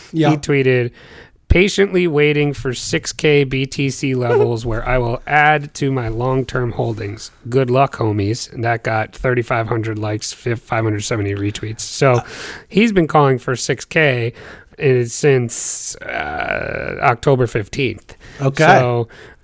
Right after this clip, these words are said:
Speaker 2: I don't know. It's interesting to see.
Speaker 1: Now,
Speaker 2: Right? So,
Speaker 1: uh, do you
Speaker 2: I mean,
Speaker 1: think he considers sixty-five the
Speaker 2: his
Speaker 1: six K?
Speaker 2: last actual, his, his,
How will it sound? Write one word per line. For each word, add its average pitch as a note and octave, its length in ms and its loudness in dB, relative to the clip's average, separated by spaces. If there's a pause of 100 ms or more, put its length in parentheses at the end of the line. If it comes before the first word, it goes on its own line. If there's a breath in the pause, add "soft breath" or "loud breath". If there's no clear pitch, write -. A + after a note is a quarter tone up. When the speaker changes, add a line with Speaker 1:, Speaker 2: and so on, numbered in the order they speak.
(440 soft breath)
Speaker 2:
I B2+ 200 2
don't C3+ 160 2
know. B2+ 320 0
It's B2+ 220 0
interesting C#3 580 0
to A2 120 -8
see. - 380 -2
Speaker 1:
Now, E3+ 320 6
Speaker 2:
Right? - 80 -2
So, B2+ 200 -2
Speaker 1:
uh, A#2 280 0
do F3 140 2
you F3+ 100 6
Speaker 2:
I E3+ 40 4
mean, - 100 -2
Speaker 1:
think F3+ 180 4
he F#3+ 180 0
considers E3 640 2
sixty-five D#3 960 0
the D3 60 0
Speaker 2:
his C#3 100 -2
Speaker 1:
six F3 200 2
K? E3+ 80 -2
Speaker 2:
last E3+ 340 6
actual, D#3+ 640 2
his, D#3 380 -2
his, D3+ 340 -2